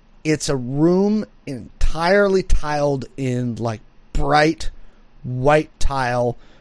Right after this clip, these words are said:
with what looks like silicone grout. Um, currently, there are three bodies in there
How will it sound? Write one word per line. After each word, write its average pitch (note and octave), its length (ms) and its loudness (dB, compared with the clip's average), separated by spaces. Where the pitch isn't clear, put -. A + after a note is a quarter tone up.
with C#3 240 2
what C#3 200 0
looks E3 240 -2
like C#3+ 200 -4
silicone C#3+ 680 -2
grout. G#2+ 460 -8
Um, C3 480 0
currently, F#3+ 760 2
there D3 260 2
are C#3 560 2
three F3+ 520 2
bodies C#3+ 500 0
in B2 160 -2
there B2 300 -6